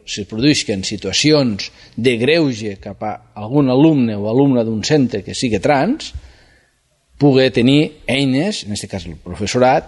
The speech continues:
per a poder treballar amb l'alumnat aquestes conductes d'igualtat sexual, igualtat social, igualtat de gènere.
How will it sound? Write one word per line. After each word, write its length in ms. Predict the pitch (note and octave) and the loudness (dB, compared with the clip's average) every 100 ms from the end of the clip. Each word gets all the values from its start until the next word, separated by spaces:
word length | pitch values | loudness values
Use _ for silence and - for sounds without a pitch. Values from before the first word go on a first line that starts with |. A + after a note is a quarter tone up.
| - - _ _ - | -10 -20 _ _ -4
per 120 | A2 | -2
a 60 | G#2 | -2
poder 300 | - G#2+ D#3+ | -2 2 4
treballar 320 | D#3 B2+ A2+ | 4 4 4
amb 80 | A#2 | 4
l'alumnat 540 | D3+ C3 A#2 A2+ A#2+ - _ _ _ _ _ - | 4 4 2 0 -2 -4 _ _ _ _ _ -8
aquestes 340 | - - A#2+ | -6 -2 -4
conductes 720 | - A2+ A2+ B2 A2 C3 B2 G#2+ | -2 0 2 0 0 -2 -2 0
d'igualtat 1400 | A#2 A#2+ C3 - - _ _ - C3 B2+ G#2+ B2+ B2+ - | 4 4 2 -6 -20 _ _ 0 2 2 2 2 0 -2
sexual, 640 | G#2+ - A#2 A2+ A#2 A#2+ - - | -6 -4 2 4 4 0 -8 -10
igualtat 460 | G#2+ G2 F#2+ G#2+ - | -6 -6 -2 -4 -4
social, 500 | F#2 G2+ F#2+ G2+ G2+ - _ - | -6 -4 -4 -4 -8 -18 _ -8
igualtat 340 | G#2 G2 G#2 | -6 -4 -4
de 140 | F2+ | -4
gènere. 340 | - - - | -8 -10 -14